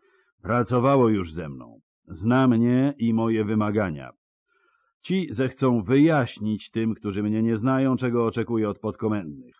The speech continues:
a czego u podkomendnych nie toleruję. Ja nie będę więc strzępić sobie niepotrzebnie gęby. A już dziś niektórzy z was otrzymają zadania i jutro o świcie wyruszą, by je wykonać. Na terytorium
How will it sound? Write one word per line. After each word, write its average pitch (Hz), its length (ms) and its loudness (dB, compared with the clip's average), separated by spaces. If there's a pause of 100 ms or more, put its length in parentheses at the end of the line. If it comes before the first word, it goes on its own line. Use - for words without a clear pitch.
(200)
a 101 180 -6
czego 123 320 -2
u 120 140 -6
podkomendnych 110 1040 -2
nie 117 440 0
toleruję. 98 640 -6 (640)
Ja - 160 -4
nie 190 160 2
będę 123 300 4
więc 98 280 -4
strzępić 98 520 -4
sobie 101 220 -2
niepotrzebnie 90 540 -6
gęby. 65 360 -10 (1120)
A 80 80 -6
już 117 220 0
dziś 117 300 -2
niektórzy 107 500 -2
z 92 60 -8
was 113 320 -2
otrzymają 98 640 -2
zadania 107 600 -2 (360)
i 117 120 0
jutro 127 340 0
o 104 80 0
świcie 117 320 -6
wyruszą, 98 400 -4
by 98 100 -2
je 98 100 -4
wykonać. 85 560 -8 (640)
Na 110 280 0
terytorium 117 680 0